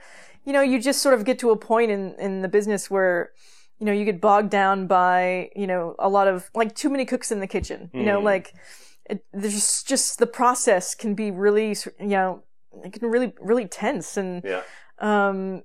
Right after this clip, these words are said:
Speaker 1: and, and you sort of lose sight of why you got into this business in the first place. And I mean, it's to have fun. I mean, we get to
Speaker 2: Mm.
Speaker 1: make things for a living. Like,
Speaker 2: Yeah.
Speaker 1: what better job is there than that?
Speaker 2: Oh, yeah.
Speaker 1: And so I really just sort of wanted to dive back in after that pilot experience and, and, you know,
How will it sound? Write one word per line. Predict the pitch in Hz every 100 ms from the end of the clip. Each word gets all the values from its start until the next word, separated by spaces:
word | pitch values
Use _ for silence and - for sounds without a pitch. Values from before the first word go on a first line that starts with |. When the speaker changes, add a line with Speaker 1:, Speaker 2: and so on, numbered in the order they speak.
| -
Speaker 1:
and, | 226 208 -
and | 214 208 208
you |
sort | 202 233
of | 190
lose | 202 220 -
sight | - 208 208
of | 185 180 185
why | 175 190 202
you | 220
got | 202 196
into | 208 180 185
this | 175
business | 175 196 202 185 190
in | 175
the |
first | - 196 269 -
place. | 180 - -
And | 180
I |
mean, | 190
it's | 190 -
to | 202
have | 214 233
fun. | - 214 269 185 165
I | -
mean, | 202
we | 208
get | 226
to | 247
Speaker 2:
Mm. | 196
Speaker 1:
make | 214 233
things | - 226 208
for | - 202
a |
living. | 180 185 262 226 160 143
Like, | 156 190
Speaker 2:
Yeah. | 202
Speaker 1:
what | 240 247
better | 269 262
job | 202 208 320
is | 294 190
there | 175 170
than | 175 175
that? | 170 - -
Speaker 2:
Oh, | 104 98
yeah. | 90 156 -
Speaker 1:
And | 226 214
so | 262 247
I | 240
really | 233 254 269
just | 214 233
sort | 233 220
of | 196
wanted | 208 214 196
to | 190
dive | 202 196 214 190
back | 175 196
in | 226 220 175
after | 175 - 185
that | 170 -
pilot | 202 247 202
experience | - - 175 160 -
and, | 185 180
and, | 180 180 131
you | 190
know, | 180 175